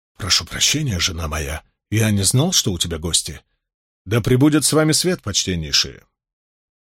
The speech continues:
«К полудню, муж мой», — сказала Коэн, — «я уже буду спускаться вниз по реке,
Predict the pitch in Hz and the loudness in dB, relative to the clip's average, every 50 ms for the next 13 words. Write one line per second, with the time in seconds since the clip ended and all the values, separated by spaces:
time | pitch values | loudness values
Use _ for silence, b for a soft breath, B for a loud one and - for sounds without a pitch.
0 | _ _ _ _ - 151 156 165 180 196 202 185 160 160 147 139 135 135 127 - | _ _ _ _ 2 2 4 4 4 4 4 4 2 2 2 4 4 2 2 0
1 | - 131 120 120 117 107 - - 127 113 113 120 117 117 - - 131 120 110 104 | 0 0 0 2 2 0 0 2 2 2 4 4 2 2 2 2 2 2 2 0
2 | 101 95 90 _ _ _ _ _ _ _ - 165 190 196 190 160 170 180 165 170 | -2 -6 -8 _ _ _ _ _ _ _ -2 2 2 4 4 4 2 2 2 2
3 | 160 160 - - - 160 - - 175 165 147 - 160 143 143 156 151 - - - | 2 2 0 0 0 -2 0 2 2 2 2 2 0 2 2 2 0 0 0 2
4 | 147 139 135 131 - 160 151 143 117 | 2 2 2 0 0 2 2 2 0